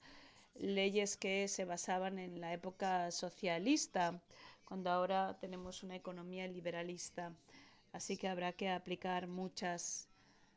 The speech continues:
normas, muchas modificaciones. Nosotros estamos a favor de que se aprueben estas modificaciones, pero ante cada indicador, pues,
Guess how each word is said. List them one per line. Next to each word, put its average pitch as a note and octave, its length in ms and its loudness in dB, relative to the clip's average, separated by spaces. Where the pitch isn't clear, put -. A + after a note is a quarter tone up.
normas, F#3+ 880 4
muchas F#3+ 420 0
modificaciones. F3+ 1200 0
Nosotros A#3 420 2
estamos F#3 500 -2
a F3+ 100 -6
favor F3+ 460 -2
de F3+ 200 -2
que F#3 220 -2
se F3 480 -2
aprueben F3+ 680 -2
estas F3 260 -2
modificaciones, F#3 840 -2
pero F3 180 -4
ante F3 220 -4
cada D#4+ 220 0
indicador, G#3+ 840 2
pues, G#3 560 0